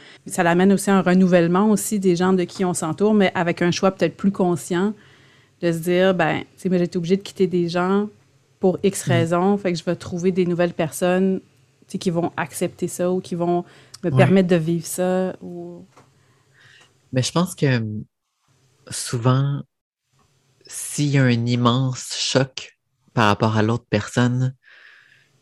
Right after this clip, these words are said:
Speaker 2: c'est peut-être qu'il y avait déjà une couche de relation qui manquait. Peut-être qu'on a travaillé fort sur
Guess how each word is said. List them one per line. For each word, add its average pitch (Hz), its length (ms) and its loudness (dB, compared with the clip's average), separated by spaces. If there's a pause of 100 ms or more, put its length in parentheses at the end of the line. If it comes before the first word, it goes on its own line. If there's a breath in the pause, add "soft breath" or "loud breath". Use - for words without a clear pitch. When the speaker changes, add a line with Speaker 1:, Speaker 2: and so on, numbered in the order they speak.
(200)
Speaker 2:
c'est - 320 -6
peut-être 135 720 0
qu'il - 120 0
y 117 40 4
avait 110 140 4
déjà 110 300 0 (200)
une 110 420 -8 (140)
couche - 640 -2
de 104 380 -2 (220)
relation 107 720 -2
qui 110 340 -6
manquait. 104 640 -4 (180)
Peut-être 127 320 2
qu'on 123 160 0
a 113 100 2
travaillé 110 460 -2
fort 123 440 0
sur - 440 -6